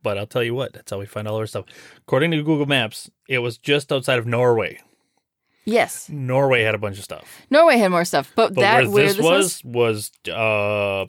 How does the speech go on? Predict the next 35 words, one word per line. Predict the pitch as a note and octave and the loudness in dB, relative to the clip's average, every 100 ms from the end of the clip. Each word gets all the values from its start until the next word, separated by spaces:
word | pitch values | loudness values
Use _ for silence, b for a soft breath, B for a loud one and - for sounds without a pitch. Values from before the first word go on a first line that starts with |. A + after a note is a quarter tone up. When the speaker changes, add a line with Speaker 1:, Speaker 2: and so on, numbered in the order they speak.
| - | -4
Speaker 2:
an | G3 | -2
intersection. | E3+ F#3 E3+ D3 - - D3 _ | 0 0 0 -2 -4 -8 -8 _
Speaker 1:
that | - A2 - _ A2 | -4 -4 -4 _ -10
is, | A2+ G#2+ - - | -10 -10 -18 -14
uh, | G#2 - _ _ _ _ | -16 -16 _ _ _ _
t-, | - _ G2 - | -20 _ -20 -12
there, | B2+ | -10
oh, | E3+ | -2
Speaker 2:
Maybe. | D#3 | 2
Speaker 1:
there's | D#3 C3+ | 2 2
a | |
gas | D3 B2+ | 0 -2
station. | A2 - - | -4 -10 -2
Speaker 2:
Oh, | G#3 C#4 | 4 4
there | C4 | 4
were, | B3 - | 2 4
oh, | F#3 F#3 | 4 4
there | E3+ | 4
was | E3+ | 2
a | E3 | 0
gas | D3 B2 - | -2 -4 -4
station. | D3+ D3 - | -8 -8 -6
See? | - A3 - | -2 -2 0
Speaker 1:
It | E3 | 2
was | D#3 | 2
a | D3+ | 4
Speaker 2:
Okay. | |
Speaker 1:
little | D#3+ | 2
further | C#3 D#3 C#3 B2+ | 2 0 2 0
up | - | -2
that | - A2+ | -6 -6
we | A2+ | -6
didn't | G#2+ G2+ | -6 -8
see | - F#2+ | -12 -12
it. | E2 | -14